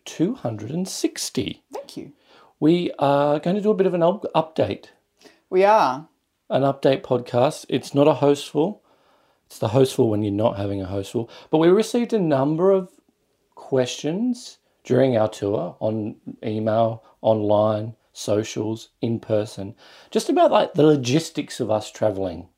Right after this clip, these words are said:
Speaker 1: over the
Speaker 2: Mm-hmm.
Speaker 1: last three to four months during the book tour. Things like how we did it, what did we do, Airbnb versus van and caravans, food, everything. So we're gonna try and cover everything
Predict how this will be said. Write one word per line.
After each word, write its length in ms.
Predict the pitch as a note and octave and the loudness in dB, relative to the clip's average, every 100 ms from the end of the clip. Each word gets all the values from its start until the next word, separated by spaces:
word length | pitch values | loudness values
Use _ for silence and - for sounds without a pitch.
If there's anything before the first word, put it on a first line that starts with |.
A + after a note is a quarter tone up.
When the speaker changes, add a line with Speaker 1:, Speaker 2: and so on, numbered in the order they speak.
| _ _ - | _ _ -4
Speaker 1:
over 140 | G#2+ | -2
the 80 | G2 | 2
Speaker 2:
Mm-hmm. 80 | G2 | 4
Speaker 1:
last 460 | G2 - - - _ - | 4 2 -4 -18 _ -12
three 240 | - G2 | -4 -4
to 40 | |
four 280 | F#2+ - F#2+ | -4 -8 -6
months 480 | F2+ A2+ A3+ - - _ _ _ _ _ | -6 -6 -8 -14 -20 _ _ _ _ _
during 440 | - A2+ A#2+ A#2 G#2+ | 2 4 6 6 2
the 80 | |
book 260 | F#2 G2 - | 0 -4 -6
tour. 380 | - E2+ G2 E3 _ _ _ _ _ - | -12 -10 -10 -12 _ _ _ _ _ -4
Things 180 | B2+ A2+ | -2 0
like 160 | A2 - | -2 0
how 200 | G#2+ G#2+ | 2 4
we 80 | G2+ | 2
did 180 | G2+ G2 | 0 -2
it, 120 | - - - | -4 -12 -12
what 180 | A2 G#2+ | -4 0
did 140 | G#2 | 0
we 100 | G2+ | -2
do, 560 | F#2 G2 F#2+ G2+ G2 F#2+ _ _ _ _ _ _ _ | -2 -2 0 2 0 -4 _ _ _ _ _ _ _
Airbnb 720 | - A#2 A2+ A2 G#2+ G#2+ A2 F#2+ | 2 2 2 0 0 0 0 0
versus 360 | G2+ G2+ G2 | -4 -6 -10
van 360 | F#2 G2 G#2 G2+ | -6 -4 -2 -2
and 140 | F#2+ | -4
caravans, 1160 | - G2+ G#2 G2+ G2+ G2+ G2 F#2+ F#2+ F#2+ - - _ _ _ _ _ | -4 -2 -2 -2 -4 -4 -4 -4 -4 -8 -12 -20 _ _ _ _ _
food, 800 | - - C3+ B2+ B2+ B2 B2 - E3 | -20 -4 2 4 6 4 2 0 0
everything. 480 | D3+ D3 G#2 F#2+ | 2 2 0 -2
So 100 | - | 0
we're 60 | C#3+ | 2
gonna 160 | F3 F#3+ | 2 0
try 240 | A3 G#3 | 2 0
and 100 | - | 0
cover 400 | - C#3+ C3+ C3 | -2 0 2 2
everything 520 | A#2+ A#2+ B2 A#2 A#2 | 2 0 0 0 -2